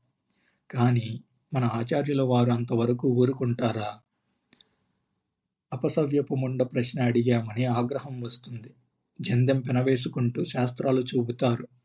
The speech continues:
నిన్న రాసినవి, మొన్న రాసినవి. అందులోనూ తెలిసిన మొర్ర కొంత, తెలియని మొర్ర పదింతలు. "పుత్రుడంటే ఒక్క తల్లికేనా,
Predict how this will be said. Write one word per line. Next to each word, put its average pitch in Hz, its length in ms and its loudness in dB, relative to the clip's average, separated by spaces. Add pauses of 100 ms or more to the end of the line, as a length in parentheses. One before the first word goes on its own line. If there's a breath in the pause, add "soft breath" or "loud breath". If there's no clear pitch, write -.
(100)
నిన్న 127 240 2
రాసినవి, 123 560 0
మొన్న 123 280 -2
రాసినవి. 123 600 0 (680)
అందులోనూ 135 580 2
తెలిసిన 139 420 0
మొర్ర 123 320 0
కొంత, 120 500 -2 (540)
తెలియని 135 360 4
మొర్ర 120 400 2 (440)
పదింతలు. 123 560 2 (2500 loud breath)
"పుత్రుడంటే 160 580 -2
ఒక్క 139 240 -2
తల్లికేనా, 123 840 0